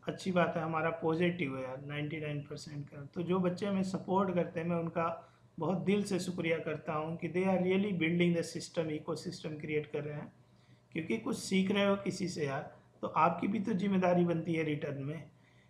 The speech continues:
तो अगर velocity acceleration time graph है, तो acceleration time graph का अगर ये slope theta है, तो ये ए है, T है, तो अगर तुम देखोगे slope tan theta, वो एक constant value दे रहा है क्योंकि straight line है,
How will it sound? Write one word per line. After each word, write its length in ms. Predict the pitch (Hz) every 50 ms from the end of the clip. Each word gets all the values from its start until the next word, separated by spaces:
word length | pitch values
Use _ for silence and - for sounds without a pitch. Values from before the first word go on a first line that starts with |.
| - _ -
तो 60 | 202 190 190 - - - -
अगर 220 | 165 170 196 214
velocity 680 | 190 185 190 190 190 190 - 208 190 - 233 226 226 - 175
acceleration 520 | 170 170 - 196 180 170 180 202 202 202
time 300 | 196 214 190 190 190 185
graph 320 | 185 180 175 175 175 175 165
है, 140 | 147 143
तो 260 | 147 - - - 185 165
acceleration 560 | 160 160 160 - 190 180 175 185 214 202 190
time 260 | 196 190 190 190 185
graph 240 | 185 185 190 190 190
का 60 | 190
अगर 240 | 180 175 170 185 180
ये 100 | 175 185
slope 400 | 185 - 185 175 180 190 180 -
theta 380 | - 175 160 143 - 190 175 165
है, 280 | 139 139 143 - - -
तो 60 | -
ये 280 | 156 156 160 175 170 - 170
ए 160 | 165 185 190
है, 180 | 185 180 175 170
T 280 | 175 - 170 165 151
है, 160 | 143 131 - - - - - _ _ _ - - -
तो 60 | 190
अगर 340 | - - 160 160 190 202 196
तुम 240 | - 220 196 185
देखोगे 420 | 175 185 185 196 196 196 202 196 202
slope 420 | 196 - 190 185 185 196 190 - -
tan 280 | 180 175 185 190 190
theta, 340 | 185 165 139 135 151 147 147 151 - - - -
वो 120 | 165 185
एक 180 | 196 196 190 -
constant 560 | - 196 185 185 185 - - - 208 208 190
value 280 | 165 160 147 147 147 143
दे 180 | 139 143 139
रहा 220 | 135 135 135 135 139
है 180 | 151 - - -
क्योंकि 320 | 165 160 170 190 160 170
straight 380 | 175 - - 214 196 208 196 -
line 260 | 196 190 185 185 185
है, 140 | 185 185